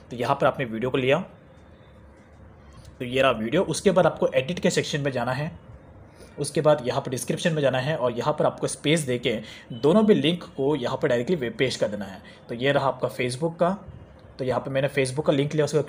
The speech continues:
कॉपी किया और यहाँ पर उसे पेस्ट कर दिया। That's it। और उसके बाद यहाँ पर आपको डायरेक्टली लिख सकते हो Facebook, उसके बाद आपको स्पेस दे देना है।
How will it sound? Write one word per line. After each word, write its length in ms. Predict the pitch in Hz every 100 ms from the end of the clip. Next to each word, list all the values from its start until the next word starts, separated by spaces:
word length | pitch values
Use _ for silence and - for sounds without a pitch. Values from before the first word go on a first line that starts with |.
| -
कॉपी 240 | 131 120 147
किया 240 | - 151
और 180 | 123 123
यहाँ 220 | 120 131 135
पर 80 |
उसे 200 | 123 - 220 - - - - -
पेस्ट 320 | 139 127 -
कर 100 | 117
दिया। 280 | 98 107 104 - -
That's 220 | 107 107
it। 140 | - 220 - -
और 80 | 131
उसके 180 | 139 180
बाद 200 | 165 165
यहाँ 140 | 131
पर 100 | 135
आपको 200 | 135 -
डायरेक्टली 300 | 120 123 123
लिख 180 | 123 135
सकते 240 | - 123 143
हो 100 | 151 -
Facebook, 380 | 120 117 202 226 - - - - - - - - - - - - - - - - - - - - - - - -
उसके 220 | 143 - 156
बाद 100 | 139
आपको 220 | - 147
स्पेस 340 | - 135 135
दे 100 | 151
देना 180 | 147 147
है। 180 | 147